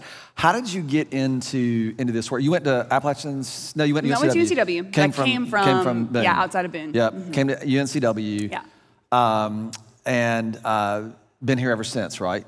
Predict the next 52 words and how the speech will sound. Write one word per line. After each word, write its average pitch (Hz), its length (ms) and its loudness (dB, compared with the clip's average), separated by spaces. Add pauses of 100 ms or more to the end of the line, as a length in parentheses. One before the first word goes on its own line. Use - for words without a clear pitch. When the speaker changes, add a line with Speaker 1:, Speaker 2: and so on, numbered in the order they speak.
Speaker 1:
Then 120 200 -2
we 135 140 2
went 131 160 0
Speaker 2:
Give - 80 0
or 127 40 4
Speaker 1:
back 127 80 2
Speaker 2:
take. 165 100 -4
Speaker 1:
for 123 140 0
a - 20 -2
Speaker 2:
Mm-hmm. 127 300 -4
Speaker 1:
few 123 260 -2
years. 110 260 0
Yeah, 101 80 0
yeah, 101 120 -2
I - 20 -4
got 98 140 -2
Speaker 2:
Give 92 80 -6
or - 20 -4
Speaker 1:
this. 87 80 -6
Speaker 2:
take. 87 100 -8
Speaker 1:
I'm 107 340 -8
missing 107 200 -8
my 95 80 -6
notes 92 200 -8
here. 92 120 -10
So, 131 320 0
um, 110 500 0 (720)
Speaker 2:
<laughs> - 680 -20
Speaker 1:
when 139 140 2
I 151 60 4
asked 160 180 2
you, 147 60 -4
"How 147 140 2
did 240 180 -4
you 170 60 -8
get 151 160 2
into 117 760 -4
this 110 400 -6
kind 110 260 -6
of 92 120 -10
work?" 90 440 -8
Like, 104 160 -4
what 117 120 -2
Speaker 2:
Okay. 165 80 -16
Speaker 1:
prompted 98 400 -6
Speaker 2:
Yeah. 170 60 -16
Speaker 1:
it? - 180 -20 (460)
Speaker 2:
So, 233 560 4
uh, 196 640 6
I, 262 500 6
I'm 285 200 4
a, 202 140 0